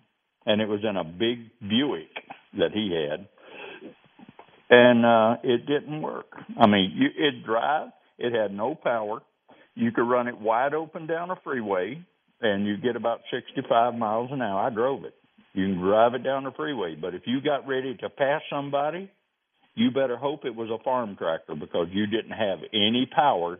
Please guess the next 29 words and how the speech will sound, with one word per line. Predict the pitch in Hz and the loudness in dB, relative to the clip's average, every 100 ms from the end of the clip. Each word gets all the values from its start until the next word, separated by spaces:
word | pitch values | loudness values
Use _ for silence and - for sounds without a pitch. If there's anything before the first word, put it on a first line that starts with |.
| - | -8
to | 87 | -2
get | 98 95 | 0 0
around | 98 113 104 | 0 -2 -4
these | 82 80 | -8 -8
things. | 87 85 82 | -8 -8 -6
They | 90 | -6
were | 90 92 | -6 -6
not | 104 120 110 - | -4 -2 -4 -2
turbocharged. | 131 110 95 80 - 80 71 67 - - - - - - | 0 0 0 -6 -2 0 0 -4 -14 -20 -20 -20 -20 4
They | 98 95 | 8 8
were | 92 87 | 6 0
made | 92 113 117 123 120 - | 0 0 0 -2 -6 -8
to | 98 | -6
get | 92 104 - - | -2 -2 -4 -4
fuel | 120 113 95 | -2 0 -2
economy. | 92 82 76 67 65 - | -4 -6 -6 -12 -14 -6
At | 85 - - | -4 -4 2
that | 147 208 - - | 4 4 -2 0
time, | 131 104 101 101 120 - _ _ _ | 6 6 6 2 -2 -8 _ _ _
diesel | 95 127 147 190 - 151 120 | 4 6 6 4 0 -2 0
was | 104 101 - _ - | -2 -4 -8 _ 0
cheap | 240 190 190 - - _ _ _ | 2 2 -2 -10 -20 _ _ _
compared | - 95 120 123 113 | 0 2 4 4 4
to | 98 92 | 0 -4
gasoline. | 104 156 151 - 95 85 71 65 _ _ - - - - | -6 -8 -8 -8 -8 -8 -10 -18 _ _ -20 -20 -10 6
<clears throat> | 220 208 190 170 131 101 80 85 - _ _ _ _ - | 8 8 6 6 2 0 -6 -12 -20 _ _ _ _ -2
in | - 107 107 | 2 4 4
nineteen | 120 135 127 165 156 139 | 0 -2 -2 -2 0 2
ninety-three, | 147 160 151 117 - 165 190 190 117 110 | 2 2 0 -2 -2 -2 0 0 -4 -6